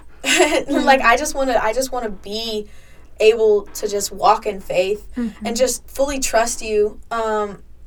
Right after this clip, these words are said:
Speaker 1: I mean, for anything, I guess that's,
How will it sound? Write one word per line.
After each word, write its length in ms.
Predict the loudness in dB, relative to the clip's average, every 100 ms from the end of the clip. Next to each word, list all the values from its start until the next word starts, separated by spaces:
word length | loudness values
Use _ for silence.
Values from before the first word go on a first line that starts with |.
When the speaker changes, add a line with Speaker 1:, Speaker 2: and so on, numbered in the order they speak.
| -16 -14
Speaker 1:
I 140 | -10
mean, 440 | -6 -4 -4 -8 -14 -20
for 220 | -12 -4 -2
anything, 680 | -2 -4 -4 -4 -4 -6 -6
I 80 | -2
guess 300 | 0 0 0
that's, 420 | 0 0 -4